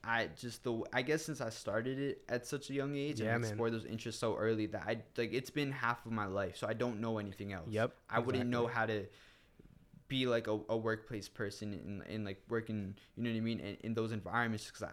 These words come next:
Speaker 1: haven't been, I'm not accustomed to that yet, so.
Speaker 2: And you know, and you know, like, how to use your phone,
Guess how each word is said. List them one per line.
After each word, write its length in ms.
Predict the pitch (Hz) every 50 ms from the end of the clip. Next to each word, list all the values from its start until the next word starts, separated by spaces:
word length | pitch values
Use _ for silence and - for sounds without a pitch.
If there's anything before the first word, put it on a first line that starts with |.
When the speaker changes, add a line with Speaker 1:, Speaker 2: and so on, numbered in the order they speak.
| - - -
Speaker 1:
haven't 320 | - 117 113 113 110 107
been, 160 | 110 107 107 - -
I'm 140 | 98 110
not 120 | 117 113 110
accustomed 420 | 98 - 110 110 107 - 107 95 -
to 80 | -
that 220 | 90 85 82 - -
yet, 200 | 90 85 - -
so. 240 | - - - 82 80 - - - - -
Speaker 2:
And 160 | 147 143 135
you 100 | 143 139
know, 440 | 131 127 123 123 123 120 113 107 - -
and 180 | 127 123 113 110 131
you 80 | 139 135
know, 180 | 131 131 123 123
like, 180 | 117 110 107
how 180 | - - - 127
to 80 | 123 123
use 600 | 113 110 117 117 117 117 110 110 110 120 - - -
your 140 | 135 131 117
phone, 360 | - - 147 139 101 90